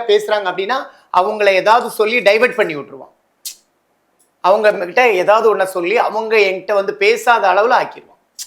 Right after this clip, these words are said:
என்ன ஒரு தனிமை, ஃபஸ்ட்டு ஒரு ஒரே மாசத்துல தனிமைப்படுத்தி அவன் எல்லாத்தையும் பிளான் பண்ணி என்கிட்ட என்ன இருக்குன்னு, ஃபஸ்ட்டு என்கிட்ட ஒரு iPhone, அ, ஒரு லட்சத்தி பதினாலாயிரம் ரூபாய், அந்த iPhone,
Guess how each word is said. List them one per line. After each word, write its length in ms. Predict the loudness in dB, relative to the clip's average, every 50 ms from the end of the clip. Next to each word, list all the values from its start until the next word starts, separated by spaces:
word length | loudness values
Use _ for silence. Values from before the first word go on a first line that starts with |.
| _ _ _ _ _ _ _
என்ன 260 | -8 -4 0 0 0
ஒரு 160 | 0 -2 -2 -2
தனிமை, 420 | 0 0 0 0 0 0 0 -2
ஃபஸ்ட்டு 360 | -2 -4 -8 -6 -6 -4 -2
ஒரு 320 | -2 -2 -2 -2 -4 -4 -4
ஒரே 240 | -2 0 0 0
மாசத்துல 440 | 0 -2 -4 -6 -8 -8 -8 -8 -4
தனிமைப்படுத்தி 920 | -2 -2 -2 -2 -4 -6 -8 -8 -8 -10 -10 -12 -14 -16 -16 -16 -16 -18 _ _ _ _ _ _ _ _ _ _
அவன் 200 | -8 -8 -6 -4
எல்லாத்தையும் 540 | -4 -4 -2 0 0 0 0 -2 -4 -6 -6 -6
பிளான் 280 | -4 -2 -2 -2 -2
பண்ணி 300 | -4 -6 -6 -6 -6 -6
என்கிட்ட 120 | -8 -6 -6
என்ன 300 | -6 -6 -4 -6 -8 -8
இருக்குன்னு, 400 | -8 -8 -10 -12 -14 -20 -20 -10 -8
ஃபஸ்ட்டு 280 | -8 -8 -8 -10 -12 -10
என்கிட்ட 540 | -10 -8 -10 -12 -10 -8 -6 -6 -6 -6 -8 -12 _ _ _ _
ஒரு 140 | -8 -4 -2
iPhone, 540 | -2 -2 -2 -4 -4 -2 -2 -2 -2 -4 -8 -16 _ _ _ _ -16
அ, 360 | -12 -12 -10 -10 -10 -10 -10
ஒரு 180 | -8 -8 -8 -8
லட்சத்தி 280 | -8 -10 -12 -14 -16 -12 -10
பதினாலாயிரம் 500 | -10 -10 -10 -10 -8 -6 -6 -6 -6 -8
ரூபாய், 340 | -8 -8 -8 -8 -8 -10 -14 _ _ _ _ _ _ _
அந்த 240 | -10 -8 -4 -2 -2
iPhone, 560 | 0 0 -2 -2 -6 -8 -8 -8 -8 -8 -12